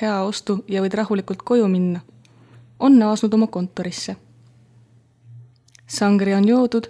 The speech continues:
ja turistid kadunud kulunud kaubanduskeskuse suveniiripoodidesse, supermarketitesse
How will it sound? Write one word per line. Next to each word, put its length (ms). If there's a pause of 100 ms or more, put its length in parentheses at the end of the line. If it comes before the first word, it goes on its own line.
ja 120
turistid 500
kadunud 400
kulunud 400
kaubanduskeskuse 960
suveniiripoodidesse, 1200 (340)
supermarketitesse 1160